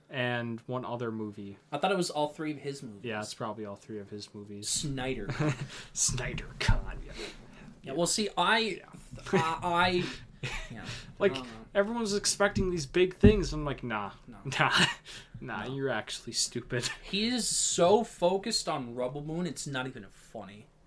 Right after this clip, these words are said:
Speaker 2: You know how much time he's put into that?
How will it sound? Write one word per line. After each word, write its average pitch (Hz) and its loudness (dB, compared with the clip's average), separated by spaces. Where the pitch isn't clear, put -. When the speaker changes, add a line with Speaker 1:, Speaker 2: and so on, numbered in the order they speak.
Speaker 2:
You 160 0
know 208 4
how 277 4
much - 0
time 165 0
he's 170 2
put 151 0
into 170 -4
that? 208 -2